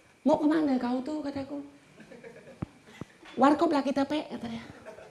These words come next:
Dalam hati aku, kok dia ngajak ke warkop kayak ngajak ke neraka ya? <laughs> Siang-siang loh.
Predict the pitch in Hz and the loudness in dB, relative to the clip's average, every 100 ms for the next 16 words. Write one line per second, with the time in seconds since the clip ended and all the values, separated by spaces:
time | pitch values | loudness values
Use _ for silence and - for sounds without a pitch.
0 | - - - - 170 185 190 190 208 214 | -20 -20 -20 -6 -2 0 -2 -2 -4 -4
1 | - - 285 240 311 269 196 - 190 190 | -6 2 4 6 6 4 4 4 4 4
2 | - - - 156 143 - 156 151 175 - | 2 0 2 4 4 2 2 2 0 -2
3 | 359 175 - - 180 - - - 285 277 | -2 -2 -2 -8 -10 -10 -12 -4 -2 -2
4 | - - 302 240 - - - - - 349 | -8 -10 -8 -8 -10 -16 -16 2 6 6
5 | 359 302 262 214 175 143 | 10 12 12 12 12 12